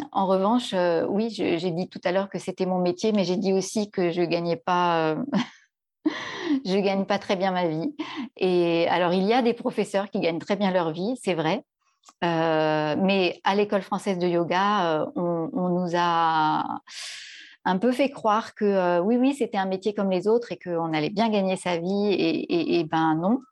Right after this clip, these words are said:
Euh, enfin, moi, j'ai pas fait cette expérience, en sou-, en tout cas. Alors, c'est pas un drame parce que j'ai mon mari qui gagne, euh, suffisamment bien sa vie, mais, euh, mais je crois, je crois vraiment que, euh, il faut pas faire ce métier pour, euh,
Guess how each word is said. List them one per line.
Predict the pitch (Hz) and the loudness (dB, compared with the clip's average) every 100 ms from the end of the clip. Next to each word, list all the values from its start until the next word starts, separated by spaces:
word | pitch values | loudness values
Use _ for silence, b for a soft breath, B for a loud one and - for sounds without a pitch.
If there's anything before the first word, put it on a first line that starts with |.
| - | -2
Euh, | 165 151 151 | 2 2 2
enfin, | 170 175 | 0 2
moi, | 196 214 | 2 2
j'ai | 196 175 | 2 0
pas | 196 | -2
fait | 202 190 | -4 -2
cette | 202 185 | -2 -2
expérience, | - - 175 214 262 | -4 -2 0 2 0
en | 190 | -4
sou-, | - - | -6 -2
en | 202 | -2
tout | - - | -2 -6
cas. | - - _ _ _ - - B B B 302 B | -8 -12 _ _ _ -14 -8 B B B -2 B
Alors, | 180 185 180 | 0 0 -2
c'est | - 185 | -4 -2
pas | 196 | 0
un | 190 185 | 2 2
drame | 190 202 214 202 | 2 2 2 0
parce | 170 156 | -2 -8
que | - 165 165 160 160 | -6 -2 0 -2 -2
j'ai | 160 | -4
mon | 160 156 | -4 -2
mari | 160 170 175 | -2 -4 -4
qui | 180 156 | -4 -2
gagne, | 160 160 | -2 -2
euh, | 170 165 - | -4 -4 -8
suffisamment | - - 170 165 165 | -12 -6 -2 -2 -2
bien | 160 165 | -2 -4
sa | 170 165 | -2 -2
vie, | 170 233 - B B B 175 | 0 -4 -4 B B B -2
mais, | 180 185 175 | 0 2 2
euh, | 160 160 156 160 180 | 2 0 -2 -4 -2
mais | 180 170 | 0 0
je | 170 | 0
crois, | 170 - 185 180 175 | -4 -2 0 2 0
je | 170 | -2
crois | 175 - 180 | -6 -2 -2
vraiment | 170 175 208 202 196 202 202 | -2 -2 0 2 2 0 -2
que, | 175 165 156 156 151 156 B B B B - | -2 2 2 2 0 -4 B B B B -4
euh, | 165 156 156 - | -2 -2 -4 -4
il | 185 | -4
faut | - 185 | -4 -2
pas | 196 | -2
faire | 190 196 | -2 -4
ce | - 190 | -4 -2
métier | 175 170 - 180 | -2 -4 -4 -6
pour, | - 170 165 | -2 -2 0
euh, | 156 156 | -2 -2